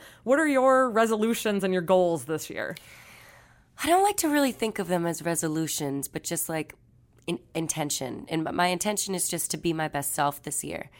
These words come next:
Speaker 2: And, uh, I wanna take, take it more in quarters, like, this first quarter, okay, I'm gonna focus on this and just really try to live in the moment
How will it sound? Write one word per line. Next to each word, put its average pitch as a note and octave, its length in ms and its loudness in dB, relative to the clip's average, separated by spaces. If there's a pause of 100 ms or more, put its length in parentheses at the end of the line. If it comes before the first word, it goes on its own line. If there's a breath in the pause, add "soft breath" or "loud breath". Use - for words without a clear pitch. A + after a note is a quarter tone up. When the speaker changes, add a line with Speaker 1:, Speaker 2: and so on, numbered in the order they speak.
(460 loud breath)
Speaker 2:
And, D3+ 440 -2
uh, D#3+ 40 0
I D#3 140 2
wanna B3 280 0 (140)
take, - 420 -8
take G3 200 -6
it - 60 -10
more F3 280 -2
in D#3+ 180 -6
quarters, G3 680 -4
like, E3 200 -4 (180 loud breath)
this - 160 -6
first B3+ 320 4
quarter, D3 400 -2
okay, D3 240 -4
I'm C#3 140 -6
gonna D3+ 120 -6
focus F#3 380 -2
on D#3+ 200 -2
this D#3 260 -6
and D3+ 100 -8
just - 180 -10
really D#3 200 -10
try C#3+ 160 -6
to C#3 60 -12
live G#3+ 200 -4
in A3 80 -2
the F#3+ 80 -4
moment E3 400 -4